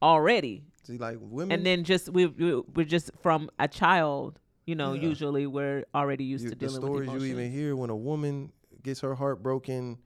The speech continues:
Speaker 2: you know, the worst things we be hearing is, "Oh, they done messed up a car, done burnt some clothes." Dudes be going on rampages.
Speaker 1: Mm.
Speaker 2: You know what I mean? Like, it's, it's literally insane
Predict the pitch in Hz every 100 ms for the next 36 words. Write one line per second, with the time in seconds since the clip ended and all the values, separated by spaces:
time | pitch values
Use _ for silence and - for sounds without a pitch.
0 | _ _ _ 127 127 110 113 135 - 131
1 | 123 120 123 120 127 127 120 110 117 120
2 | 117 110 104 110 - 107 - - 110 107
3 | 98 107 107 104 104 110 110 110 104 104
4 | _ _ _ - 95 131 139 117 113 117
5 | 110 104 101 127 120 117 98 80 - -
6 | - _ _ _ _ _ _ _ _ _
7 | _ _ _ - 135 131 _ _ _ 123
8 | 139 139 143 147 131 107 107 71 107 101
9 | 117 139 123 117 107 104 - 131 131 85